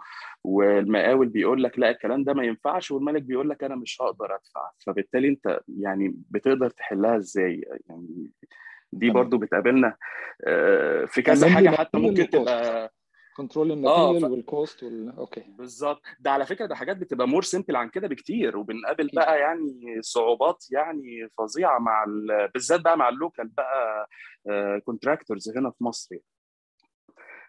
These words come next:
Speaker 1: بس فدي الأسئلة بتاعتي، وشكرًا جدًا يعني، و-،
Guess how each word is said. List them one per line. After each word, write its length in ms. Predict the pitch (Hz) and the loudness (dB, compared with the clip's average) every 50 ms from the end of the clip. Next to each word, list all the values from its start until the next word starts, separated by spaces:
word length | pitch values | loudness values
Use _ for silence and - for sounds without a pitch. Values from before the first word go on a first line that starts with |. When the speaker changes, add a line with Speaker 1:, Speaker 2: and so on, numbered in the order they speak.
| _ - | _ -12
Speaker 1:
بس 280 | - 101 104 104 - - - | -4 -2 -2 -2 -4 -6 -6
فدي 420 | 98 92 98 95 98 98 101 127 151 | -4 -2 0 2 0 0 2 2 2
الأسئلة 300 | 151 143 - 147 160 160 | 2 2 2 2 0 0
بتاعتي، 400 | - - 165 175 175 - 170 165 | 0 0 0 0 0 0 -2 -2
وشكرًا 760 | 160 151 139 127 120 117 113 104 - 135 135 - 139 131 | -2 0 -2 -2 -2 -4 -4 -6 -6 -6 -6 -4 -6 -6
جدًا 380 | 123 110 117 135 139 123 117 120 | -4 0 0 0 0 0 -2 -4
يعني، 380 | 110 110 123 135 143 139 147 139 | -2 -2 -2 -2 -2 -2 -2 -2
و-، 440 | 127 120 107 104 101 87 90 98 | -2 -4 -4 -6 -6 -6 -6 -6